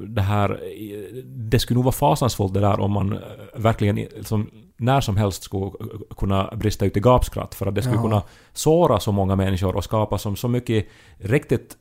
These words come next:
Speaker 1: märkliga, eh, situationer.
Speaker 2: Ja, och jag tänker också så där i någon sorts, eh, kidnappningssituation eller gisslandrama eller i ett krig,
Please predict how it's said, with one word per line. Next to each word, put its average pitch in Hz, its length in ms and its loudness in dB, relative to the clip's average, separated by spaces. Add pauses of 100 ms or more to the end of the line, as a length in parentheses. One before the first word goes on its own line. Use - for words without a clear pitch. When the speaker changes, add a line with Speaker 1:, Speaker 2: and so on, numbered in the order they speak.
Speaker 1:
märkliga, 107 720 0
eh, 107 160 -2
situationer. 107 680 0
Speaker 2:
Ja, 120 420 2
och 123 180 0
jag 117 140 0
tänker 117 280 -2
också 120 240 -4
så 120 100 -8
där 117 220 2
i 110 60 0
någon 110 140 -2
sorts, - 420 -6 (340)
eh, 98 180 -12 (120)
kidnappningssituation 101 1800 -4
eller 110 180 -4
gisslandrama 104 1040 -4
eller 98 140 -4
i 92 60 -2
ett 92 180 -2
krig, 113 560 -2